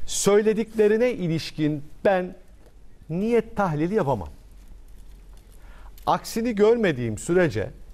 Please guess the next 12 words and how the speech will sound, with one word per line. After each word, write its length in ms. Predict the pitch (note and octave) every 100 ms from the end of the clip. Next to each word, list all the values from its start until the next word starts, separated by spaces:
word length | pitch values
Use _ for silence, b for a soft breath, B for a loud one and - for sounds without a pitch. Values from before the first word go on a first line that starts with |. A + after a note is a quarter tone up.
| - - - -
konuşmamın 560 | D3+ E3 D#3+ E3 F#3
başında 360 | C#3+ - D3+ D3
da 100 | A#2
söyledim, 480 | G#2+ F#2+ G2 F#3+ - b b b - -
beyan 380 | C3+ G3+ A#3 A3+ -
esastır 580 | E3+ - A3+ - B2 G#2 - - -
derim. 240 | C#3+ G2+ E2 - - - B B B B -
Ama 300 | A3 B3+ F3
ben 260 | C4+ A#3+
bunların 360 | A3 A3 A3+ G3+
hepsinin 600 | B2+ G#3 - - A3 G#3
ötesinde 680 | F#3 E3+ - D#3 B2+ G#2